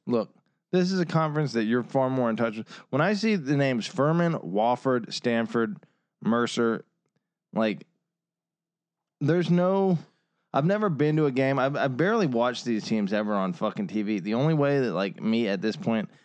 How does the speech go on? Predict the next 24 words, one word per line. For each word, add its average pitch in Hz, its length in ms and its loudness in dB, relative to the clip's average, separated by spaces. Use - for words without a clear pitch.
I'm 104 140 -2
able 117 240 0
to 110 100 0
distinguish 104 540 -2
one 104 200 -2
team 110 180 -2
from 90 200 -4
another 95 280 0
is, 92 220 -4
like, 95 260 -2
looking 120 400 -2
at 107 160 0
what 104 140 -2
they've 104 160 0
accomplished 95 540 -4
lately, 95 200 -2
which 147 200 -2
is 220 60 -6
probably 233 300 -2
a 98 40 -2
good 90 200 -6
way 95 140 -2
to - 60 -8
bet, - 380 -4